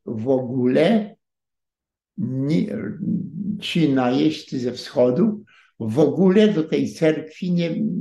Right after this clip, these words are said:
nic jej nie narzucali. Ta cerkiew prowadziła swoją pracę cerkiewną.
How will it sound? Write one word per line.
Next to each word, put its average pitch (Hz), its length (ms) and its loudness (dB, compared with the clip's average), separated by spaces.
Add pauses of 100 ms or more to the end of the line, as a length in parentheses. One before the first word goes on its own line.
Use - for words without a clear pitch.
(220)
nic 220 380 -4
jej 135 200 0
nie 131 140 -2
narzucali. 104 840 -8 (1080)
Ta 107 260 -4
cerkiew 208 600 2
prowadziła 139 1000 0 (200)
swoją 156 960 -2 (200)
pracę 139 520 -2
cerkiewną. 160 960 0